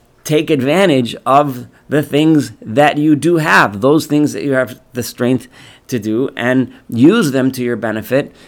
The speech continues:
and try to win despite being against all odds. And this is the key. The key is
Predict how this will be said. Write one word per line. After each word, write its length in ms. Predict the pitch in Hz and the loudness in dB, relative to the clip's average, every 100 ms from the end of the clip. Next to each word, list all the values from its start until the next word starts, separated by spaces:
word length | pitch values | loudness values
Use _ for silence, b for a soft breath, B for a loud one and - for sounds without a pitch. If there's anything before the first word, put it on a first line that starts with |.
| b | b
and 180 | - 143 | 0 0
try 320 | - 139 143 | 0 0 2
to 140 | 160 139 | 2 2
win 420 | 123 131 147 - | 0 0 0 0
despite 800 | 139 131 - 147 151 165 - 131 | 0 -2 0 2 4 2 -4 -4
being 280 | 139 135 117 | -2 0 -2
against 560 | 92 117 120 120 - | -8 -4 -4 -4 -6
all 280 | - 110 113 | -2 0 2
odds. 480 | 110 101 78 - - b b b 120 | 4 2 -2 -10 -20 b b b -6
And 140 | 123 | -2
this 180 | 185 185 | 0 0
is 220 | 160 120 | -2 0
the 100 | 127 | -4
key. 380 | - 185 113 78 | 2 2 2 -2
The 100 | 110 | -10
key 280 | - 170 147 | -6 -2 0
is 220 | 151 | 0